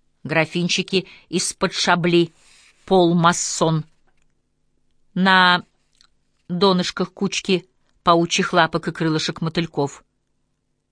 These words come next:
Насквозь проржавевшую скобку от давно потерянных китайских колокольчиков. Выбросила Дениса стеклянную квартовую бутылку диет-колы, которая приобрела оттенок плазмы.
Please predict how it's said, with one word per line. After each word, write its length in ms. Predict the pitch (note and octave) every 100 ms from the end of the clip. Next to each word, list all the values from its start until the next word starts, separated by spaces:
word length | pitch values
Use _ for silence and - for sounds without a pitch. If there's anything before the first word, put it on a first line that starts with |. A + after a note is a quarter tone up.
| _
Насквозь 560 | F#3+ G3+ - A#3 D4+ -
проржавевшую 760 | E3+ D3 E3 D#3+ D#3 - E3
скобку 520 | D#3 - G3 G#3 - -
от 200 | F#3+ E3
давно 320 | F#3+ F3+ G3
потерянных 500 | F#3 F#3 F#3+ F3+ F#3
китайских 560 | - F3+ F3 - F3 -
колокольчиков. 720 | F3 E3+ - E3 - - D#3 _ _ _ _ - - - -
Выбросила 560 | F#3+ D#4 E4 D#4 D4+
Дениса 380 | B3 C#4+ D#4+ C#4+
стеклянную 600 | A3+ A3+ B3 C#4 D4 C#4
квартовую 520 | C4+ A#3+ C4 - A#3
бутылку 640 | G#3+ A3+ - C4+ - B3 A#3
диет-колы, 800 | G3+ A#3 A3+ A3+ - E3+ C#3+ C3+ - - -
которая 600 | - G3+ G3+ F#3+ F#3+ F#3 - _ _
приобрела 520 | - G3+ F#3+ G3 F#3+
оттенок 680 | - G3+ G3 - A3+ A3 -
плазмы. 640 | A#3+ C#4 B3 E3 D#3+ C#3